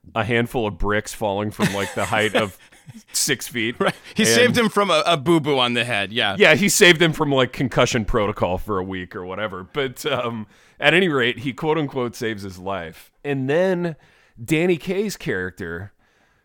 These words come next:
Speaker 1: who is also a singer, so Bing Crosby's character is, like, a famous singer.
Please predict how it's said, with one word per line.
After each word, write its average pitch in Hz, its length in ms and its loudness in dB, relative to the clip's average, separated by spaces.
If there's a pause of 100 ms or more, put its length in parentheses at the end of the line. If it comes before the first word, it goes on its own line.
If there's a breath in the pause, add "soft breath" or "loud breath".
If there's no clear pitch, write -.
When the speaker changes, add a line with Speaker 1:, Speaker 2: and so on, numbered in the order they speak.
(140)
Speaker 1:
who 139 200 0
is 131 100 2
also 156 360 4
a 104 80 0
singer, 98 420 -2
so 143 140 0
Bing 190 240 4
Crosby's 147 420 0
character 107 380 0
is, 92 100 -8
like, 95 120 -10
a 92 40 -10
famous 90 400 -8
singer. - 380 -16